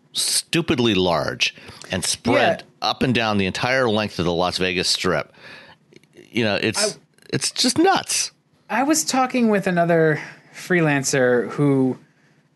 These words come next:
Speaker 2: was actually really interested in, in covering, uh, C E S. And, you know, there were a few of us w-, in the, the Slack, and those of us who have been to shows, 'cause I've never been to C E S, but I've,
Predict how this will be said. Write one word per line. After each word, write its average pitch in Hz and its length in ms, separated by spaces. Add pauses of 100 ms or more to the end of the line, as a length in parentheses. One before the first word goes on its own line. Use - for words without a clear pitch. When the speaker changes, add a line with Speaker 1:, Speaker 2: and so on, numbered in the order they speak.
(220)
Speaker 2:
was 165 180
actually 180 320
really 151 320
interested 143 540
in, 117 380
in 120 160
covering, 127 720 (720)
uh, 120 340 (200)
C 127 400
E 117 40
S. - 360
And, 131 520 (420)
you 165 180
know, 160 180
there 160 120
were 147 200
a 131 60
few 180 180
of 143 140
us 131 220
w-, 143 260
in 135 140
the, 120 200
the 117 160
Slack, 143 380
and 110 200 (520)
those 190 280
of 196 100
us 196 180
who 175 80
have 139 180
been 139 200
to 139 80
shows, 113 300
'cause - 120
I've 151 140
never 170 200
been 147 220
to 135 80
C 117 380
E 113 60
S, - 240
but - 180
I've, 120 260